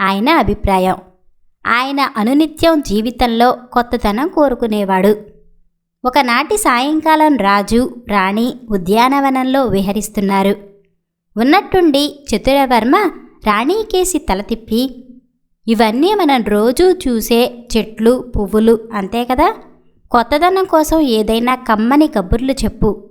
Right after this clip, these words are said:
అన్నాడు. భర్త మాటలకు రాణి చిన్నగా నవ్వి,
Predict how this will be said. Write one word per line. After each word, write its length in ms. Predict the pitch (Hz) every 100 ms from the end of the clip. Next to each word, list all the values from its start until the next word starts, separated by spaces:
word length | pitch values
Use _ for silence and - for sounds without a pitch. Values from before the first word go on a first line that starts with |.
| -
అన్నాడు. 400 | 220 202 196 202 202 - _ _ _ _
భర్త 640 | _ - 220 220 - 466
మాటలకు 840 | 453 381 339 320 311 269 302 - 196
రాణి 380 | 202 196 254 311
చిన్నగా 540 | 311 208 185 208 262
నవ్వి, 640 | 240 196 185 311 427 -